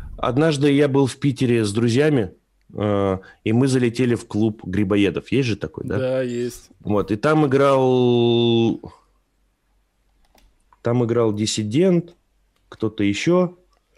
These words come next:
Speaker 1: Ну, короче, вот питерская тусовка именно с старая ш-, старая школа, если можно
Speaker 2: Мгм.
Speaker 1: так сказать. Я никогда не следил, поэтому могу даже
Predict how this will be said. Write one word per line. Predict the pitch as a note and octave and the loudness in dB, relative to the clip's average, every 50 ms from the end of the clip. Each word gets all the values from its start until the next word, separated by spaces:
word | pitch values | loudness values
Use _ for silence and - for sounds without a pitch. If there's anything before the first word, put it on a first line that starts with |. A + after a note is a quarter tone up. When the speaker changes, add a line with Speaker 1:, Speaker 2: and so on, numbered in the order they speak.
| _ _ - - - - - - - | _ _ -20 -20 -20 -20 -20 -6 -6
Speaker 1:
Ну, | A#3 | -2
короче, | A3 A3+ A3 G#3 F#3 - F#3 | 0 2 2 2 2 2 2
вот | E3+ D3 C3 - - | 2 2 0 -2 -4
питерская | - D#3 D3 - C3 G#2 - - G#2+ F#2+ | -4 -2 -2 -2 -4 -6 -4 -2 -2 -2
тусовка | F#2 - A2+ A2 - F3+ G3 F#3 F#3+ - | -2 -2 -4 -2 0 0 0 0 0 0
именно | B2+ A#2+ A#2+ A#2 G#2+ G#2+ G#2 G#2 G#2 G2 G2 F#2+ F#2 F2+ F2+ F2 D#2+ | 0 2 2 2 2 2 2 2 2 2 2 0 0 0 0 -2 -4
с | D#2+ - - - - - - - - - - - - | -6 -10 -10 -10 -10 -12 -12 -12 -10 -10 -10 -6 -4
старая | A#2+ A2 G#2+ G#2+ G2+ G2 | -2 0 0 0 0 0
ш-, | F#2 - - - | -2 -6 -8 -10
старая | - - - - A#2+ A#2 A#2 A2 G2+ | -12 -8 -4 -2 0 0 0 0 0
школа, | - - - G#2+ G2+ F#2 E2+ | -2 -4 -2 -2 0 0 0
если | D#2+ D#2 - E2+ | -2 -4 -4 -4
можно | E2+ F2 F2+ F2 D#2+ D#2+ | -4 -2 -2 -2 -4 -4
Speaker 2:
Мгм. | D#2 - | -6 -6
Speaker 1:
так | E2+ D#2 - | -8 -8 -8
сказать. | - - E2+ E2 E2+ D#2 - - - - - - - | -10 -8 -6 -4 -4 -4 -6 -8 -16 -20 -20 -12 -6
Я | - A#2 | -2 -2
никогда | A2+ A2 B2 A#2 A#2+ A#2+ | 0 0 0 0 0 0
не | A#2 | 0
следил, | A2+ - B2 A#2 A#2 E3 F#3+ | -2 -2 -2 0 0 0 0
поэтому | F#3 C3 A2+ G#2+ - G2+ G2+ | 0 0 -2 -2 0 -2 0
могу | G2+ G2+ G2 F#2+ G2+ G#2 | 0 0 0 0 0 0
даже | F#2 F#2+ F#2+ F2 F#2 F2+ F2 | 0 0 0 0 -2 -4 -6